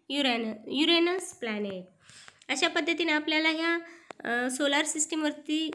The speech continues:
अ, जे क्वेश्चन आन्सर आहेत ते आपण पाहिलेला आहे. व्हिडिओ आवडला असेल तर लाईक जरूर करा, सबस्क्राईब करा.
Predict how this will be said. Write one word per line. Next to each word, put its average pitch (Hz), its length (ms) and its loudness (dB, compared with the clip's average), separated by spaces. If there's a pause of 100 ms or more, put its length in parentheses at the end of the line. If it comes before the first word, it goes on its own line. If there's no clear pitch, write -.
अ, 262 80 -4
जे 254 140 -4
क्वेश्चन 269 500 0
आन्सर 262 540 0
आहेत 254 200 4 (100)
ते 262 60 0
आपण 247 320 -4 (540)
पाहिलेला 254 360 2
आहे. 269 120 2
व्हिडिओ 262 280 2
आवडला 247 260 2
असेल 254 260 -4
तर 254 60 -2
लाईक 240 220 -2
जरूर 233 360 -2
करा, 254 320 0 (480)
सबस्क्राईब 269 600 0
करा. 240 280 -4